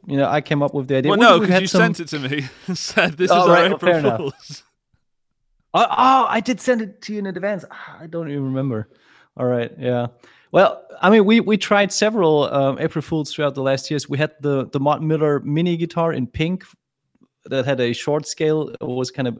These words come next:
Speaker 1: short scale A Z for people with small hands, <laughs> which was already an indicator that it's kind of complete nonsense. Then last year we had the, the pink F R with a unicorn,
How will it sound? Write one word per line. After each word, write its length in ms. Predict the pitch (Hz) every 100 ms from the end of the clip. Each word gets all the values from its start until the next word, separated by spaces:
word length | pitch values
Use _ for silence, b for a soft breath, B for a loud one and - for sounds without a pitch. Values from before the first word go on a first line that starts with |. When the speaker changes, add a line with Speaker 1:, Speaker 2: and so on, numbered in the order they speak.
| -
Speaker 1:
short 200 | 139 127
scale 200 | - 127
A 120 | 127
Z 180 | 131 156
for 140 | 151 131
people 320 | 147 139 120
with 120 | 120
small 280 | - 127 123
hands, 400 | 117 135 180 - _ b b b
<laughs> 240 | b b
which 500 | - 131 - 190 -
was 220 | 214 - -
already 420 | 143 165 139 135
an 100 | 131
indicator 440 | 139 131 131 123
that 180 | 113 110
it's 180 | 113 -
kind 200 | - 117
of 140 | 113 -
complete 320 | 120 127 120
nonsense. 500 | 131 135 - 107 110 B B B
Then 140 | 123
last 340 | 123 127 135 -
year 100 | 139
we 120 | 135
had 180 | 131 131 -
the, 540 | 127 127 127 123 123 b b b b -
the 80 | 120
pink 480 | - - 156 139 -
F 180 | 135 - 120
R 420 | 123 143 175 190 -
with 120 | 131 123
a 40 |
unicorn, 800 | 117 143 160 - 160 170 180